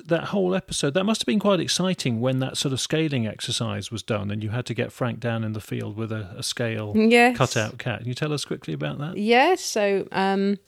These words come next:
Speaker 2: Mark, the filmmaker, came down and we set up a camera in my bedroom window where I'd filmed it from, the exact, exact location. And we had it playing on the computer so we could see exactly where in the field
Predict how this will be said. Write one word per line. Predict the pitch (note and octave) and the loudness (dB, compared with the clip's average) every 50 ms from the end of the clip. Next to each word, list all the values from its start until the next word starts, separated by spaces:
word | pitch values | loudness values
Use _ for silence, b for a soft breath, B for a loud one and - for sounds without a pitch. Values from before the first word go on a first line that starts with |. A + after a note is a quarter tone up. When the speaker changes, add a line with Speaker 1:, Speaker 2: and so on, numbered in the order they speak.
| _ _ - | _ _ 0
Speaker 2:
Mark, | G3+ G3+ G#3 G#3 G3 - - - - | 4 6 6 6 4 2 -2 -6 -6
the | G3+ | -6
filmmaker, | F#3 - - F3+ E3+ E3+ E3+ E3+ E3 D#3 - - | -2 0 0 2 2 2 2 2 0 -2 -4 -6
came | - F#3 F3 E3+ E3+ | -4 -2 0 0 0
down | D#3 D#3 C3+ C#3 D3+ F3+ G3+ G#3+ F#3 - | 2 2 2 2 2 2 0 -2 -2 -4
and | D#3 D#3 D#3 D#3 D#3 D3+ - - | -4 -2 -2 -2 -2 -4 -4 -6
we | D#3 | -6
set | - - - F#3+ F3+ - - | -6 -4 -4 -4 -4 -4 -6
up | E3+ - | -10 -10
a | E3+ | -12
camera | - - - E3+ E3 E3 E3 D#3+ D#3+ D#3 - - _ - | -10 -4 -2 -2 0 0 2 2 2 0 -2 -4 _ -4
in | E3 E3 D#3+ D#3+ | -2 0 0 0
my | D#3+ D#3 D#3 | 0 0 2
bedroom | D3+ D#3 D#3 D#3 - D#3 D#3 D#3 D#3+ | 2 2 2 2 0 -2 -2 0 0
window | D#3+ D#3+ D#3 D3+ D3 C#3+ D3 | 0 0 0 0 0 0 0
where | D3 D#3 D3+ D3 D3 | 0 0 0 0 0
I'd | D3 D3 D3 | 0 -2 -4
filmed | - - F3+ F3 F3 E3+ D#3 - | -4 -2 0 0 2 0 0 -2
it | - - | -6 -8
from, | - - - - C#3+ G3 G3+ - _ | -10 -10 -8 -6 -6 -6 -6 -8 _
the | - - | -10 -10
exact, | D#3+ - - D3+ - - _ _ - - - _ _ _ _ - | -8 -8 -8 -10 -10 -10 _ _ -14 -14 -14 _ _ _ _ -14
exact | D#3+ - - D#3+ D#3+ - | -14 -10 -10 -10 -10 -6
location. | - C#3 C#3+ C#3+ - - C#3+ C3+ C3 - - - C3+ F#3 B B B B B B B B B B B B _ | -4 -4 -4 -4 -6 -6 -6 -4 -4 -6 -8 -6 -6 -6 B B B B B B B B B B B B _
And | D#3 D#3+ | -4 -2
we | D#3 D#3 | 0 0
had | D#3+ D#3+ D#3 D3+ E3 | 0 0 0 -2 -4
it | D3 - - - - - - _ | -6 -6 -8 -14 -18 -18 -20 _
playing | - - G3 F3+ E3 D3+ D3 D3 C#3+ - | -8 -2 2 4 4 4 4 4 2 0
on | - D3+ D#3 D3+ D3+ | 0 0 0 0 2
the | D3+ D3+ D3 D3 D3 C#3+ - | 2 2 2 2 0 -2 -8
computer | - - E3 D3 - - G#3+ F#3 E3 - - - - F3 G3 | -8 -8 -8 -6 -2 0 0 0 0 -2 -6 -8 -8 -6 -6
so | - - E3+ D#3+ | -6 -6 -4 -4
we | D#3 D3+ | -4 -6
could | - - D#3+ - | -8 -10 -10 -8
see | - - E3+ | -4 -2 -2
exactly | D#3+ D#3 - G3+ G#3+ G#3 - - G3+ F#3+ | -4 -2 -4 -6 -6 -6 -4 -2 0 2
where | F#3 F3+ F3+ F3+ F3 | 4 6 6 6 6
in | F3 F3 F3+ | 4 4 2
the | F3 | 0
field | E3+ - - E3+ E3 D#3+ D#3 - | -2 0 0 2 2 2 0 -2